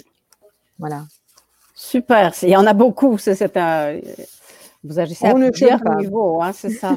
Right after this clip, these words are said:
Speaker 1: <laughs>
Speaker 2: Et, euh, Rudy Reichstadt, à, à, je vais vous laisser, euh, le micro, euh,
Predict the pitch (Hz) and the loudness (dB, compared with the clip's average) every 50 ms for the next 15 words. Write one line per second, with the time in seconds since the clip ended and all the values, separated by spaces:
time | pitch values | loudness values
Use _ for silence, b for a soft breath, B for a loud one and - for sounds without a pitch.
0 | - - - 269 _ _ - 269 - - 208 214 214 214 202 196 175 - 180 175 | -4 -6 -10 -10 _ _ -12 -10 -2 2 4 6 6 8 6 6 6 4 2 2
1 | - 226 202 175 208 254 247 247 240 220 - - - 247 247 240 - 202 190 180 | 2 0 -2 -2 0 -2 0 0 0 -4 -4 -4 -4 -4 -4 -2 -2 0 0 0
2 | - - 180 180 180 180 175 170 170 170 170 170 165 165 151 185 190 190 185 180 | 0 0 -2 -2 -2 -2 -2 -2 -4 -4 -6 -6 -10 -8 -2 0 2 2 2 2
3 | 175 175 165 175 175 190 190 190 180 - - 214 208 208 202 185 175 170 131 92 | 0 -2 -4 -4 -6 -4 -2 -4 -4 -4 -4 -4 -2 0 0 0 0 -2 -4 -6
4 | - - 165 185 185 196 202 196 - - 226 247 240 240 233 226 208 196 190 | -8 -8 -4 -4 -2 -2 -4 -8 -8 -2 2 2 2 4 4 4 4 4 2